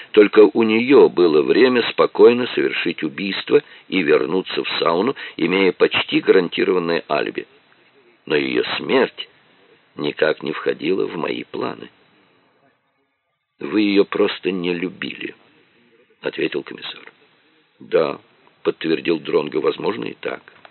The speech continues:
«Нужно восстановить всю картину происшедшего заново», — предложил комиссар.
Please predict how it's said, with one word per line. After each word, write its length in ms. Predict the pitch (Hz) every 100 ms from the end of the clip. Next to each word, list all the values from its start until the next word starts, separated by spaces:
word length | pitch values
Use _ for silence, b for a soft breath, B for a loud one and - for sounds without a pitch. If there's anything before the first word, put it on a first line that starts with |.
| _ _ _ _ _ _ _ _ _ - _ B B B
«Нужно 420 | - 107 131 120 110
восстановить 580 | 110 - 95 107 117
всю 300 | - - 131
картину 640 | 117 104 98 - 131 131 127 B B B B B _
происшедшего 840 | - 113 104 - 120 - 110 104 110 95
заново», — 440 | 110 80 64 60 - _ _ _
предложил 420 | - 82 78 76 65
комиссар. 420 | 64 64 60